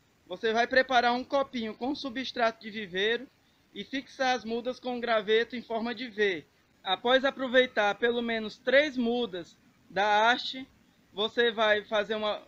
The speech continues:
vai retirar a haste, fazer uma proteção para que a flor e o fruto não tenham contato com a terra.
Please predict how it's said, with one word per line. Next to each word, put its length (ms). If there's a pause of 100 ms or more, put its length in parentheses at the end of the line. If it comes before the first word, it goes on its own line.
vai 220
retirar 440
a 240
haste, 200
fazer 280
uma 160
proteção 800 (400)
para 280
que 200
a 120
flor 520
e 80
o 60
fruto 320
não 140
tenham 200
contato 460
com 80
a 80
terra. 420